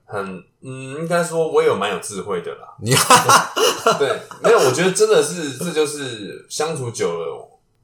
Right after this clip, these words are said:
Speaker 1: 我们都知道大家的脾气跟个性还有底线在哪里。对，所以我就会看有些东西可能，呃，费用不是那么高，哦，或只是吃一顿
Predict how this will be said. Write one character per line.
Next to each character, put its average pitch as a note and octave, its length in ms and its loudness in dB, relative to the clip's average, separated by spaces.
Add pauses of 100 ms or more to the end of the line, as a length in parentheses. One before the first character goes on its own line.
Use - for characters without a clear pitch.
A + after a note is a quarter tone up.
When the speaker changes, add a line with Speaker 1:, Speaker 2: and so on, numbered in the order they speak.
Speaker 1:
我 G2+ 100 -16
们 G#2+ 100 -10
都 C3 120 -4
知 B2+ 120 -10
道 A#2 100 -2
大 G2+ 220 -2
家 F#2+ 60 -6
的 F2+ 60 -8
脾 F2 240 -16
气 G2 180 -10
跟 F#2 220 -10
个 F#2 160 -8
性 F2 240 -14
还 F#2 80 -8
有 F2 160 -6 (400)
底 F2 120 -20
线 G#2 220 -8
在 F#2+ 80 -8
哪 D#2 260 -12
里。 - 60 -20 (720)
对， F#2+ 240 -6
所 - 160 -6
以 D#3+ 60 -4
我 G2 180 -4
就 B2+ 140 -6
会 B2 140 0
看 F2 300 -8
有 F2 80 -10
些 C#3 140 -6
东 C#3 180 -6
西 B2+ 280 -10
可 G2+ 160 -10
能， F2 320 -10 (1080)
呃， E2 540 -8
费 D3+ 260 0
用 B2+ 140 0
不 G#2+ 100 -10
是 A2+ 140 -12
那 A2+ 80 -8
么 F#2 140 -6 (100)
高， D2 360 -10 (100)
哦， F2+ 180 -6
或 C#3+ 140 -4
只 F#2 240 -12
是 - 20 -16
吃 - 280 -8
一 F#2+ 60 -18
顿 F#2 240 -8